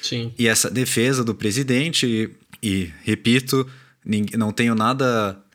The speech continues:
Speaker 2: não, não, não vejo nenhum problema em alguém ter votado, alguém defender a, o, o, o presidente, mas assim,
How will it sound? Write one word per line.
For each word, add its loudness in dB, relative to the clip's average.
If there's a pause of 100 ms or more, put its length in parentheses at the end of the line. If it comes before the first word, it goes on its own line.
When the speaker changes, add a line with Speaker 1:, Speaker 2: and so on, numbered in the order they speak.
(120)
Speaker 2:
não, -2
não, 2
não 2
vejo 0
nenhum 2
problema 0
em 0
alguém 0
ter -4
votado, 0
alguém 0 (320)
defender 0
a, -2
o, -4
o, -4
o -6
presidente, -2 (380)
mas 2
assim, 2